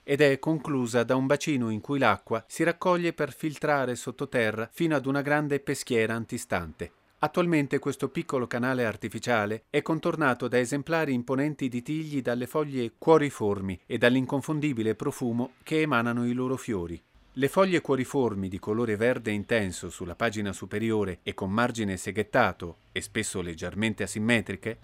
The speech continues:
sono alternate con ciuffi di peluria arancione alle biforcazioni delle nervature sulla pagina inferiore.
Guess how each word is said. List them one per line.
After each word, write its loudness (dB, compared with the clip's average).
sono 2
alternate 2
con -2
ciuffi -4
di -6
peluria 0
arancione 0
alle 6
biforcazioni 0
delle -2
nervature -2
sulla 0
pagina 4
inferiore. -2